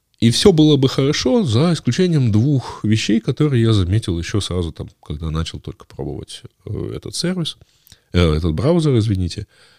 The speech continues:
Э, первое, э, значит, не все плагины работают нормально, э, или вообще работают,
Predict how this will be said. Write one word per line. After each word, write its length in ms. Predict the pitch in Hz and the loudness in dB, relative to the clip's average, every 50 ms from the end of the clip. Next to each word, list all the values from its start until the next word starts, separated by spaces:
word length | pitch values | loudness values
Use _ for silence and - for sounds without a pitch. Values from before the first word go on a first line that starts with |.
| _ _ _ _ - | _ _ _ _ -2
Э, 340 | 87 87 87 85 85 - - - - - - - - - _ _ | 0 2 2 2 2 0 -4 -8 -14 -14 -12 -12 -14 -16 _ _
первое, 540 | - 113 107 87 82 82 78 73 69 69 64 - | 4 4 4 4 4 2 0 0 0 -2 -4 -4
э, 140 | 53 73 78 73 | -6 -8 -8 -6
значит, 420 | 78 76 76 78 78 - - 73 - - - - - - - - | -6 -4 -4 -4 -6 -6 -8 -10 -10 -10 -12 -12 -12 -14 -14 -6
не 180 | - 98 131 156 | 2 4 4 4
все 260 | - - - 110 82 | 4 4 2 2 2
плагины 460 | - - 87 76 76 78 73 65 76 | 2 0 -4 -2 -2 -2 -4 -4 -4
работают 680 | 71 82 90 78 - - - - - 69 - _ - _ _ _ _ _ - _ _ _ _ - | -2 -2 -4 -4 -6 -10 -12 -12 -14 -14 -14 _ -20 _ _ _ _ _ -20 _ _ _ _ -4
нормально, 580 | - 90 90 85 85 82 80 76 76 98 143 196 - _ _ _ _ _ _ _ _ _ _ _ _ _ _ _ | 0 0 2 2 2 2 0 0 0 -2 -2 -4 -6 _ _ _ _ _ _ _ _ _ _ _ _ _ _ _
э, 280 | - - 80 80 73 69 - - | -8 -4 -2 -2 -2 -4 -2 0
или 180 | 98 92 87 | 2 2 4
вообще 300 | 82 85 82 - - - | 2 2 0 0 -2 -4
работают, 680 | 71 78 78 76 82 78 - - 120 175 180 - - | -2 -2 -4 -2 -4 -6 -4 -4 -4 -4 -4 -8 -14